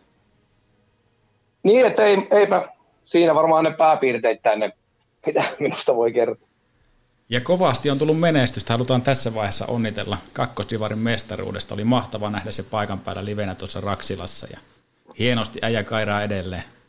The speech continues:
Speaker 1: Kiitos, kiitos. Oli kyllä mukava kerrankin voittaakin jotakin jääkiekon saralla.
Speaker 2: Kun tunnetaan lappilaiset ja ylitorniolaiset urheilijat, niin onko vieläkin juhlat päällä?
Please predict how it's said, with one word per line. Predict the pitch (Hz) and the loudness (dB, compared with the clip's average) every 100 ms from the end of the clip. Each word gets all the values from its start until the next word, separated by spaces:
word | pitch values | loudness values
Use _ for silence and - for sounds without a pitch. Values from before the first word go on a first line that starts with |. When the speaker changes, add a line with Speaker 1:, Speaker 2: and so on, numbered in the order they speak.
| _ _ _ _ _ _ _ _ _ _ _ _ _ _ _ _ _ _ _ | _ _ _ _ _ _ _ _ _ _ _ _ _ _ _ _ _ _ _
Speaker 1:
Kiitos, | - 202 185 - | 0 0 0 -2
kiitos. | 151 139 107 | 0 0 0
Oli | 139 143 | 0 2
kyllä | 143 | 2
mukava | 151 160 147 120 _ - - _ _ | 4 4 2 -2 _ -20 -20 _ _
kerrankin | 196 220 202 196 | 4 6 4 4
voittaakin | 202 190 - 151 131 | 4 2 0 0 2
jotakin | 127 120 117 | 2 2 4
jääkiekon | 117 110 110 107 | 2 2 -2 0
saralla. | 110 101 - _ _ - _ _ _ _ | 0 0 -2 _ _ -20 _ _ _ _
Speaker 2:
Kun | 117 | -10
tunnetaan | - 190 180 160 147 | -2 0 0 0 2
lappilaiset | 165 165 143 123 117 - | 2 0 -2 0 -2 -2
ja | |
ylitorniolaiset | 131 131 120 110 107 107 - | 0 0 0 -2 -2 -2 -4
urheilijat, | 120 113 104 98 98 | -4 -2 -2 -4 -4
niin | 120 | -2
onko | 123 127 | 0 2
vieläkin | 139 117 113 | 0 0 -2
juhlat | 113 107 - | -2 -4 -6
päällä? | - 87 | -6 -6